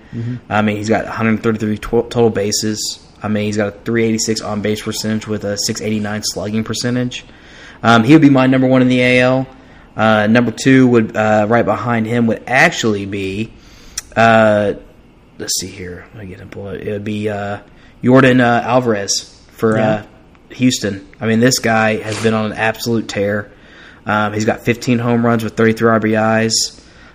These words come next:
Speaker 2: Uh, he's been hitting the ball really well, and he's been a big catalyst for why the, uh,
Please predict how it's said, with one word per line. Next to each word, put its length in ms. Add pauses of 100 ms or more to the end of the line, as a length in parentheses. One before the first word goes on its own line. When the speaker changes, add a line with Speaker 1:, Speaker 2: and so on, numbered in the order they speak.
Speaker 2:
Uh, 480 (360)
he's 200
been 140
hitting 260
the 80
ball 220
really 260
well, 420
and 160
he's 200
been 240
a 40
big 240
catalyst 440
for 120
why 280
the, 240
uh, 180